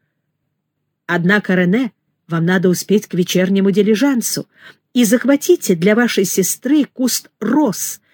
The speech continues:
Он дожидается вас на станции. Когда же вы успели достать цветы?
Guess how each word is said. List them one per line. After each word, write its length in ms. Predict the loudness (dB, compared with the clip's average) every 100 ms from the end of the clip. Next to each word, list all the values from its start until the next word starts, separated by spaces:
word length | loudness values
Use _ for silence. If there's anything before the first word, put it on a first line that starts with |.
| -20 _
Он 180 | 0 2
дожидается 680 | 2 2 2 2 0 0 -2
вас 220 | -2 -4
на 140 | -6
станции. 640 | -6 -6 -8 -8 -10 -10 -14 _ _ _ _ _ _ _ _ _ _ _ _
Когда 320 | -16 -10 -4 -2
же 120 | 2
вы 100 | 2
успели 480 | 0 2 2 4 2
достать 460 | 0 -2 -2 -4
цветы? 540 | -4 -2 -2 -2 -8